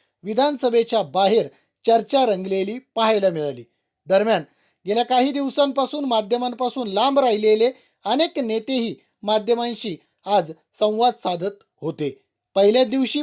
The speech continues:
फारसा गदारोळ झालेला नसला तरीही अनेक छोट्या मोठ्या घडामोडींमुळे आजचा दिवस चर्चेत राहिला. तसंच रोहित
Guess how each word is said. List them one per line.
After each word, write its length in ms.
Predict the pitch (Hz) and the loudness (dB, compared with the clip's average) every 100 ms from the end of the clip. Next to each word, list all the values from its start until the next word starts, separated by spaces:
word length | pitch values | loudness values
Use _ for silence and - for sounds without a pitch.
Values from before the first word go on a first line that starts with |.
| 240 | -2
फारसा 320 | 208 202 240 | -2 2 0
गदारोळ 500 | 175 196 233 285 302 | 0 2 4 4 4
झालेला 420 | 247 214 226 233 | 2 2 0 0
नसला 360 | 220 202 214 151 - _ _ | -2 -6 -6 -10 -10 _ _
तरीही 320 | 208 233 254 285 _ _ _ | -2 0 -2 -6 _ _ _
अनेक 340 | 208 277 339 - | -2 0 0 0
छोट्या 280 | 233 226 254 | 0 2 0
मोठ्या 340 | 240 233 240 | 0 0 2
घडामोडींमुळे 840 | 220 170 208 254 247 254 240 220 170 - _ _ | 2 2 2 2 -2 -4 -2 -2 -4 -8 _ _
आजचा 400 | 185 196 - 254 | -6 -4 0 0
दिवस 380 | 220 240 143 - _ _ - | 2 0 0 -4 _ _ 0
चर्चेत 420 | 240 - 214 170 | 2 2 -2 0
राहिला. 260 | 160 139 120 _ _ _ | -4 -4 -12 _ _ _
तसंच 340 | 214 262 190 - _ _ _ | -2 0 -2 -6 _ _ _
रोहित 360 | 202 254 240 | 0 0 2